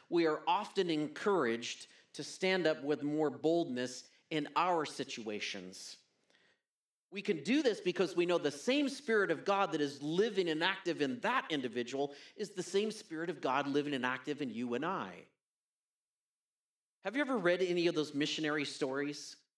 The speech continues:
You know, I, there's, there's one little piece, you know, one Indian pastor, I mean, he was ordained and they sent him out, and, uh, the story goes that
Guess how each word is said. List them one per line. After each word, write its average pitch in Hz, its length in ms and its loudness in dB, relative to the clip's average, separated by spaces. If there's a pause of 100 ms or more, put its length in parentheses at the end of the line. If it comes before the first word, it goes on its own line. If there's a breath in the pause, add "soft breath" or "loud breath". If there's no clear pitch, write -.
(800 soft breath)
You 131 80 -6
know, 120 60 2
I, 123 120 2 (260)
there's, 123 220 -4 (100)
there's 120 300 0
one 127 180 0
little 120 140 0
piece, 120 340 -6
you 113 100 -4
know, 107 60 -8 (460)
one 120 380 -4 (160)
Indian 123 320 -8
pastor, 123 600 -2 (880)
I 110 40 -12
mean, 101 120 -14
he 107 160 -12
was 92 320 -14
ordained 139 500 0
and 113 120 -4
they 110 100 -4
sent 143 340 -4
him 135 100 -2
out, 123 240 2
and, 107 120 -6 (420 loud breath)
uh, 95 60 -6
the 101 140 -8
story 131 320 0
goes 117 580 -2 (200)
that 117 160 -2